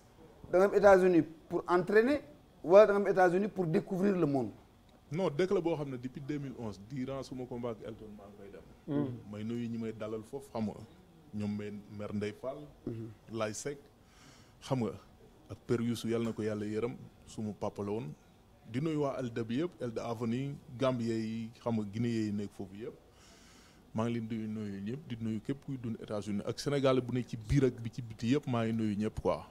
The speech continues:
Speaker 1: Voilà.
Speaker 2: franchement.
Speaker 1: Ñu, ñu woo Lamine Seck, bu nu paree daal di dem si Thiandoum pour na tëj pay-per-view, soo ko mën a def te neetul table. Lamine Seck.
Speaker 3: Eh, bul yem ci Lamine Seck de.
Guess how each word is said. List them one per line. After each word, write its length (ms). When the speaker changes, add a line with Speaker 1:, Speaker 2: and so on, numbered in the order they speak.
Speaker 1:
Voilà. 200
Speaker 2:
franchement. 360
Speaker 1:
Ñu, 380
ñu 140
woo 180
Lamine 300
Seck, 280
bu 100
nu 80
paree 220
daal 160
di 80
dem 160
si 200
Thiandoum 400
pour 140
na 240
tëj 180
pay-per-view, 500
soo 120
ko 80
mën 100
a 40
def 160
te 100
neetul 300
table. 220
Lamine 240
Seck. 220
Speaker 3:
Eh, 280
bul 160
yem 280
ci 80
Lamine 260
Seck 260
de. 140